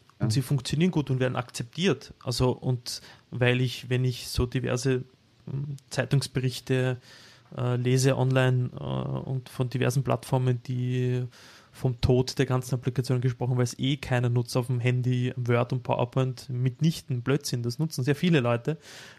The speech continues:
Speaker 2: Und ich wette auch, wie du es richtig sagst, dass wenn Edge auf Android und I O S verfügbar werden würde, dass die Nutzungszahlen deutlich steigen würden. Weil, hey, dann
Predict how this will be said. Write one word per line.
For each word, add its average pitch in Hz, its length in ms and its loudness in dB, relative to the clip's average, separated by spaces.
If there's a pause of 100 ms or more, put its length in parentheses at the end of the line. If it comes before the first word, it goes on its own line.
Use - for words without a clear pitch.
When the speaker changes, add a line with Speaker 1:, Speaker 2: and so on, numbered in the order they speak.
Speaker 2:
Und 127 400 0 (360)
ich - 280 -8 (240)
wette 135 500 2
auch, 156 240 2
wie 131 240 -2
du 151 80 2
es 143 80 0
richtig 151 300 -2
sagst, - 320 -4 (180)
dass - 340 -4
wenn 127 240 -2
Edge - 300 -2
auf - 340 -6
Android 139 380 0
und 131 100 -4
I 131 140 2
O 139 60 2
S 139 160 -2
verfügbar - 600 -6 (420)
werden 123 360 2
würde, 143 440 4 (540)
dass 127 500 -2 (100)
die 123 560 0
Nutzungszahlen 143 760 -4
deutlich 175 320 -2
steigen - 380 -6
würden. 117 340 -4
Weil, 131 240 2 (360)
hey, 160 280 2
dann 131 380 0